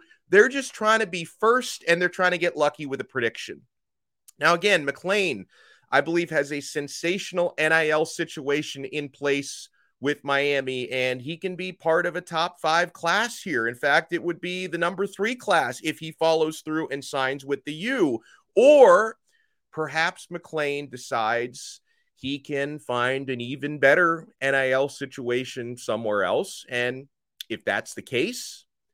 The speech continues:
God bless him. I-, if he thinks that's the best way to take care of himself and his family, who am I to say otherwise,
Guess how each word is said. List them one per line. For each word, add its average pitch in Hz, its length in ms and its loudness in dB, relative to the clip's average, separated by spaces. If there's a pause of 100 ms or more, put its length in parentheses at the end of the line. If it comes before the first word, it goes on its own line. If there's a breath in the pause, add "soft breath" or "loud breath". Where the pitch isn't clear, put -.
(340)
God 131 260 2
bless 202 380 -2
him. 151 240 -8
I-, 139 160 -2
if 151 140 -8
he 147 100 -10
thinks 214 280 -4
that's 151 300 0
the 202 100 -4
best 165 320 0
way 147 180 0
to 131 60 -8
take 131 300 -6
care 135 220 -2
of 117 80 -6
himself 139 560 -2
and 127 80 -6
his 98 160 -8
family, 156 640 -2 (560)
who 254 280 6
am 214 120 10
I 160 300 6
to 127 120 -10
say 131 300 4
otherwise, 107 760 -2